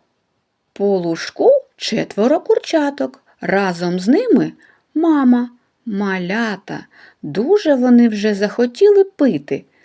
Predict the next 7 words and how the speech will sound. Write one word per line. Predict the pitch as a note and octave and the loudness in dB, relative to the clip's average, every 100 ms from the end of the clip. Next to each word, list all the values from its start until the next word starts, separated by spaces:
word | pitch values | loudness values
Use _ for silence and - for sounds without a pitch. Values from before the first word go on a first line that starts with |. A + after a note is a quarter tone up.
| _ | _
Скільки | - - - F4 - - D3+ | -20 -14 -2 0 0 -2 -4
їх | D3 F3 C#4+ | -4 -4 -4
разом? | F4 E4+ A#3 A3 G#3+ G#3+ _ - | -2 0 0 0 -2 -6 _ -6
Ану, | G4+ B3+ D3 | 0 0 0
порахуйте. | C#3+ D3 D3+ - C#3 - D3 - _ _ _ _ _ _ _ _ _ _ _ _ _ _ _ F#4 | -4 -8 -8 -10 -12 -12 -18 -18 _ _ _ _ _ _ _ _ _ _ _ _ _ _ _ -12
Вірно, | E4+ E4 C#4+ F#3+ E3 F#3+ G3+ | 0 4 4 4 0 0 -2
п'ять. | G#3 A3+ A3 A#3+ C4 A3+ E3 - - - | -4 -10 -4 -2 0 -2 -4 -6 -10 -20